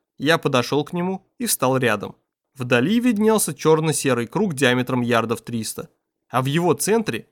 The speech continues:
куча вздыбленной земли. Фил через прицел винтовки внимательно осмотрел местность и прошептал: «Никого». Мы переступили границу выгоревшего грунта и стали осторожно приближаться к центру. На пепле от травы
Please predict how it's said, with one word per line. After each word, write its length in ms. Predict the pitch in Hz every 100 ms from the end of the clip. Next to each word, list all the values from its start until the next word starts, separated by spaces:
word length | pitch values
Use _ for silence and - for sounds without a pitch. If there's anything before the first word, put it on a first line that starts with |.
| _
куча 320 | 240 240 262
вздыбленной 540 | 151 135 123 123 127
земли. 460 | 123 170 196 123 - _ _ _ _
Фил 380 | - - 131 151
через 300 | 160 156 147
прицел 420 | 147 135 151 131
винтовки 480 | 123 117 156 170 -
внимательно 560 | 156 135 120 123 131 123
осмотрел 460 | - 120 123 120
местность 440 | 113 117 123 139 139
и 40 |
прошептал: 720 | 143 131 151 - 120 101 - _ -
«Никого». 640 | 120 117 139 143 127 - _ _ _
Мы 260 | - 135 240
переступили 580 | 269 247 - 247 233 220
границу 480 | 175 180 190 - 151
выгоревшего 560 | 160 143 131 - 120
грунта 500 | 117 131 185 185 196 - _
и 80 | -
стали 320 | 131 - 135
осторожно 560 | 139 131 127 131 139 143
приближаться 600 | 131 131 127 120 113 -
к 80 | -
центру. 520 | - 117 107 110 - _ _ _
На 140 | 120 127
пепле 360 | 160 139 120
от 120 | 113
травы 460 | - 117 156 240 -